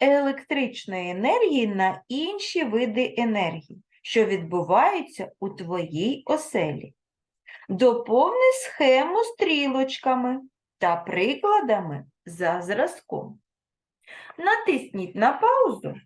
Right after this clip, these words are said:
і виконайте завдання самостійно. Отже,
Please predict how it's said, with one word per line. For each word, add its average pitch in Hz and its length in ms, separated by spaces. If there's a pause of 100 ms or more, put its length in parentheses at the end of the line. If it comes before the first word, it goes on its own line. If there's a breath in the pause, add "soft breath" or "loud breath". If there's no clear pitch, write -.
(500)
і 208 200
виконайте 349 920
завдання 294 800 (120)
самостійно. 202 1080 (3750)
Отже, 220 520